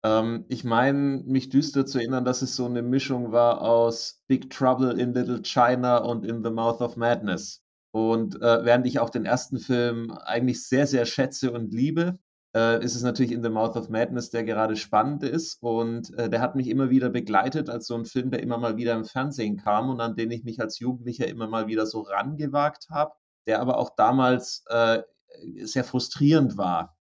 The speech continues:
weil er sich einfach Genrekonventionen entzogen hat und, äh, einfach auch so eben ein für Carpenter sehr eigene Erzählweise gebracht hat, ganz massiv von den achtzigern,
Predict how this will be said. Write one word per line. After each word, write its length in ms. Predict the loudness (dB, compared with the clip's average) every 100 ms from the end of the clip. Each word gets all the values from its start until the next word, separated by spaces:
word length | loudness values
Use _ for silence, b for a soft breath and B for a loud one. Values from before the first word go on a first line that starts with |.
| _
weil 260 | 4 4 6
er 80 | 2
sich 380 | 2 0 0 -4
einfach 360 | 0 0 -2 -2
Genrekonventionen 1160 | 0 2 0 0 -2 0 -2 -2 0 0 -2
entzogen 480 | -4 -4 -2 -2 -2
hat 300 | -2 -4 -12 _ _ _
und, 580 | -2 0 0 -2 -4 -4
äh, 40 | 0
einfach 560 | 2 2 0 -4 -4
auch 140 | -4 -4
so 300 | -4 -4 -4
eben 300 | -4 -4 -4
ein 140 | -6
für 280 | -2 -2 -2
Carpenter 540 | 2 2 2 -2 -2
sehr 200 | 0 2
eigene 540 | 4 2 2 0 0 -2
Erzählweise 840 | -4 -4 -2 0 4 4 4 2
gebracht 440 | -4 -2 0 0 2
hat, 200 | 0 2
ganz 300 | -2 -2 -6
massiv 500 | -6 -6 -2 -2 0
von 140 | -4
den 120 | -4 -4
achtzigern, 640 | -6 -4 -2 -2 -2 -8